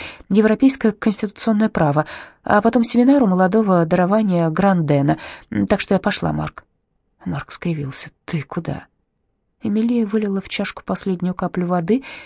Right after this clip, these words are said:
медленно выпила и подняла на Марка усталые глаза, затем наклонилась к сумке и почти тотчас снова выпрямилась. «У меня... у меня есть для тебя еще один подарок». И она протянула ему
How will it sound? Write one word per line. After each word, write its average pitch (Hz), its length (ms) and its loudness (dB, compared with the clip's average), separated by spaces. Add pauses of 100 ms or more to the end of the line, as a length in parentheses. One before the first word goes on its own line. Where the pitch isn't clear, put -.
(240)
медленно 190 400 0
выпила 233 440 0
и 214 120 0
подняла 190 360 -2
на 208 120 -2
Марка 202 320 -4
усталые 196 400 -4
глаза, 185 440 -2 (480)
затем 170 300 0
наклонилась 156 540 0
к - 60 -14
сумке 220 600 -2
и 196 40 0
почти 196 340 -2
тотчас 202 480 -4
снова 202 260 -2
выпрямилась. 147 560 0 (580)
«У 240 260 0
меня... 269 440 6 (320)
у 233 240 4
меня 247 220 8
есть 247 300 2
для 254 80 2
тебя 226 340 2 (440)
еще 233 320 2
один 170 180 0
подарок». 147 480 -6 (680)
И 208 80 2
она 185 180 4
протянула 190 480 2
ему 233 280 6